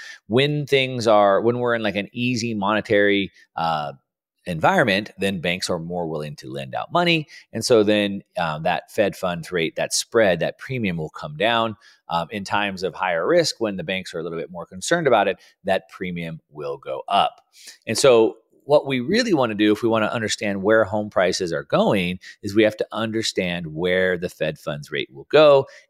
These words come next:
and what the premium will be between the two. Now, right now, like I said,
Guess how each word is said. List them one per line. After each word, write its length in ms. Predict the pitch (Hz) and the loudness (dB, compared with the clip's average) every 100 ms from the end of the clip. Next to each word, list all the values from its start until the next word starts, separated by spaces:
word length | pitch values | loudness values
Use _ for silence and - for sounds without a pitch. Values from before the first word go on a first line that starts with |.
| _ | _
and 480 | 156 170 156 127 110 | -2 0 0 0 -2
what 220 | 101 110 | 0 0
the 80 | - | 0
premium 720 | - - - 160 165 143 113 101 | -6 -10 -6 -2 0 0 0 0
will 160 | 98 | 0
be 420 | 87 87 82 85 _ - | -2 -2 -4 -6 _ -12
between 540 | 87 - - 73 73 | -10 -10 -12 -12 -12
the 80 | 69 | -14
two. 480 | - - 113 80 - _ - - | -10 2 2 2 -6 _ -20 -6
Now, 100 | 90 | 0
right 220 | 101 101 | 2 2
now, 300 | 117 151 165 | 0 0 4
like 200 | 123 104 | 4 2
I 80 | 95 | -2
said, 520 | 95 - 160 120 95 | -2 4 6 6 2